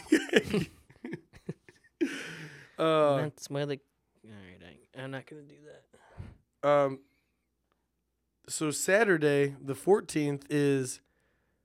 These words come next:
Speaker 1: Be Bald and Free Day.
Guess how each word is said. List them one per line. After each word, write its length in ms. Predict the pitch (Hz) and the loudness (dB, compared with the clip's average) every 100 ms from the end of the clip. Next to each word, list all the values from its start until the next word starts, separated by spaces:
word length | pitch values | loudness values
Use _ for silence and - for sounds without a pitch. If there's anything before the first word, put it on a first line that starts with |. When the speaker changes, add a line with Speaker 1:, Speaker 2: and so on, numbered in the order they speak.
| _ _ - 135 | _ _ -12 -2
Speaker 1:
Be 140 | 170 | 0
Bald 540 | 185 170 170 185 196 180 - | 2 4 6 6 4 0 0
and 240 | 151 160 | 0 0
Free 380 | - 160 151 143 | -4 -2 0 0
Day. 360 | 131 123 117 | -2 -4 -6